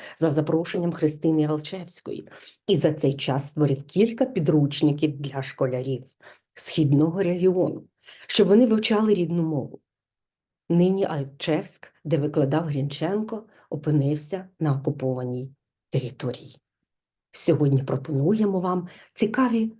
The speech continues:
факти про Бориса Грінченка. Факт перший.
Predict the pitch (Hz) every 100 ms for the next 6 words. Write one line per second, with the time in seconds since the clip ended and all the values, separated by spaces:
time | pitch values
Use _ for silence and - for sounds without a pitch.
0 | _ _ 240 196 - - - - _ _
1 | 156 139 139 139 135 151 - _ _ _
2 | 117 135 - - 117 131 - 139 _ _
3 | _ _ _ _ _ _ _ - - 151
4 | - - 175 175 - - -